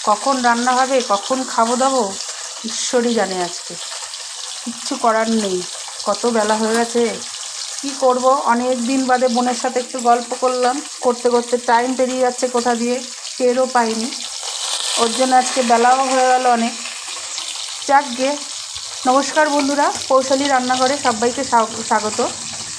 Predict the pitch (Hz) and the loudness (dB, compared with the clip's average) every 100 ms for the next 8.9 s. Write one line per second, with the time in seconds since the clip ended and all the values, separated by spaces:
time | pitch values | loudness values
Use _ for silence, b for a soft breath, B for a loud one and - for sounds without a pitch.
0 | - - 233 240 254 - 226 - 254 240 | -12 -4 0 2 2 0 -2 0 2 2
1 | 240 240 277 370 480 - - - - - | 0 -2 -2 -4 -4 -8 -10 -10 -10 -10
2 | - - - 294 285 320 320 294 302 - | -8 -10 -2 2 4 2 2 2 2 -2
3 | 254 294 311 440 - 240 254 240 240 240 | 0 2 2 0 -2 2 6 6 4 2
4 | 226 - 233 330 - - - - - - | -2 2 0 0 -6 -8 -8 -8 -8 -6
5 | - - - 294 285 277 294 294 254 285 | -6 -6 -2 0 2 2 2 0 -4 -2
6 | 285 254 254 262 285 277 285 269 - 277 | 0 2 2 0 -4 -2 -2 -2 -2 0
7 | 285 440 - - 233 240 240 240 254 226 | 0 0 -4 -8 0 2 2 2 -2 0
8 | 247 359 - - - 240 247 254 339 | 0 0 -6 -8 -6 0 2 4 0